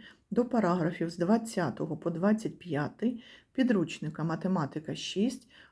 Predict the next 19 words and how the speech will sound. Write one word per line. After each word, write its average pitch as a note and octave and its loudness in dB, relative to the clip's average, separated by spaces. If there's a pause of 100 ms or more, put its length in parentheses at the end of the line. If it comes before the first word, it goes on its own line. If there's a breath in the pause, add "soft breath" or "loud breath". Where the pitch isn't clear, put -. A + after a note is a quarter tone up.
автор F3 -2
Олександр D#3+ -2
Істер, E3 -4
видавництво F3 0
"Генеза", D#3+ 0
дві G3+ 0
тисячі A3+ -2
двадцять G3+ -2
третій D3 -4
рік. - -12 (680 loud breath)
У C4 -2
Сергія F3 4
п'ять A#3+ 0
моделей E3+ 4
літаків G3 0 (340 soft breath)
і F#3+ 4
сім G3+ 2
моделей F3 2
автомобілів. F#3+ -6